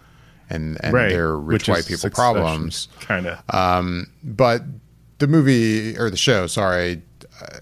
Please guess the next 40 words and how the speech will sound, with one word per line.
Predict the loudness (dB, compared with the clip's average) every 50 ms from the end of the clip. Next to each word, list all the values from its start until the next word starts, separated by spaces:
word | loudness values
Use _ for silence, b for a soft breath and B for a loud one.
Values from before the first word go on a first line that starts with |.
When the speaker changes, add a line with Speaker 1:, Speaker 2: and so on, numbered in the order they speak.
| -20
Speaker 1:
is, | -18 -12 -10 -8 -8 -6 -6 -8 -8 -8
I | -6 -6 -6
think | -4 -2 -2 -2 -2 -6 -10
it | -10 -6 -2
has | -2 0 0 0
something | -2 -2 -2 -4 -4
to | -4 -4
say | -2 0 0 0 0
about | 0 0 0 0 0 0 -4 -6 -8
the | -8 -4
way | -2 0 0 0 -2
that | -2 -4 -6 -6
these | -6 -6 -4 -6 -6 -8 -6
rich | -6 -6 -6 -4 -4
white | -4 -2 -2
people | -4 -6 -6 -6 -6 -6
are | -4 -4 -6 -6
interacting | -4 -4 -4 -4 -4 -4 -6 -8 -8 -8 -8
with, | -8 -8 -10 -10 -12 -16 -20 -20 -20 _ b b b b b b b b b b b b b -6
uh, | -2 0 0 0 0 -2
the | -4 -6 -8
staff | -6 -4 -2 0 0 0 -2 -4 -6 -10 -18 -16 -14 -10
and | -8 -6 -6 -4 -4 -6 -6 -8 -10 -10 -12 -14 -18 -20 _ -20 _ _
the, | -10 -8 -6 -6 -6 -6 -8 -10
the | -10 -8 -8 -6
issues | -6 -6 -6 -8 -8 -8 -8
the | -8 -8
staff | -8 -6 -4 -2 -2 -2 -2 -4
has | -6 -8 -8 -8
with | -10 -8 -6
them. | -4 -4 -4 -4 -6 -6 -8
And | -8 -10 -10 -12 -14 -16 -20 b b b b b b b b b b b
it's | -12 -6 -2
not | 0 0 0 -2 -4
just | -6 -4 -4 -4 -4 -4 -6 -6
another | -6 -4 -4 -4 -6 -6
show | -6 -4 -4 -4 -4
about, | -4 -4 -4 -4 -4 -6 -8 -14 -20 B B B B B B -20 -20 -20 -14 -10
you | -8 -6
know, | -6 -6 -6 -8